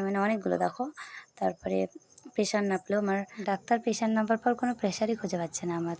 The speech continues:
তো বলছে, "প্রেশার কী লিখবো? প্রেশারই তো পাওয়া যাচ্ছে না তোমার।" বলছে, "নব্বইয়ের ঘরেই তো নাই, তো কি প্রেশার কী লিখবো?" ও সব রকম সমস্যা ডাক্তারকে বললাম। ডাক্তার সব রকম সমস্যা শোনার পর আমাকে এতগুলো ওষুধ লিখলো,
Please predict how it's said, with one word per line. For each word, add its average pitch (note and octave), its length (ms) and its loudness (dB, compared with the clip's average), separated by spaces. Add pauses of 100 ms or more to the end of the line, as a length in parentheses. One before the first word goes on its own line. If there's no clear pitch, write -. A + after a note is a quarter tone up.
তো F#3 80 -6
বলছে, G3 180 -2
"প্রেশার G#3 380 0
কী - 140 -6
লিখবো? F#3 200 2
প্রেশারই G#3+ 380 0
তো A3+ 140 -10
পাওয়া F#3+ 140 2
যাচ্ছে E3 280 -6
না F3 100 0
তোমার।" F3 240 -2 (580)
বলছে, G3 180 0
"নব্বইয়ের G3 560 2
ঘরেই F#3+ 280 2
তো A#3 120 -2
নাই, G3+ 220 2
তো F#3+ 60 -4
কি - 220 -14
প্রেশার G3+ 300 -2
কী G3 140 -4
লিখবো?" F3 340 -4
ও - 20 -2
সব G#3+ 240 4
রকম A3 240 2
সমস্যা A#3 420 4
ডাক্তারকে A#3 440 0
বললাম। A3 380 0
ডাক্তার A3 260 0
সব G3+ 180 0
রকম G#3 240 0
সমস্যা G#3 380 -4
শোনার G#2 300 0
পর A2+ 120 -2
আমাকে G3+ 220 0
এতগুলো G3+ 340 2
ওষুধ G3+ 300 -2
লিখলো, F#3+ 280 -2